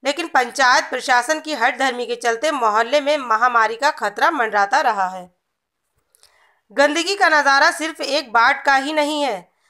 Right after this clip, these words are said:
बल्कि कस्बे की सभी गलियों और मुख्य बाजार की सड़कों के किनारे लगे कूड़े का अंबार अपनी हालत बयां कर रहे हैं।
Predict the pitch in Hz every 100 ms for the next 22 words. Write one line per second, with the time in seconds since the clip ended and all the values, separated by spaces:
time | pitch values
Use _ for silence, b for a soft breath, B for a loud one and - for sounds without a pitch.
0 | _ - 254 277 349 359 262 262 330 330
1 | 330 - 254 262 294 262 247 269 311 262
2 | 285 262 233 233 254 233 226 240 285 285
3 | 302 - 233 226 311 311 285 - 240 226
4 | 220 294 240 226 226 311 247 233 214 214
5 | 302 - 220 202 233 294 - _ _ _
6 | - 240 240 294 349 262 226 226 320 -
7 | b b b b 208 240 262 330 285 240
8 | 220 214 202 185 180 _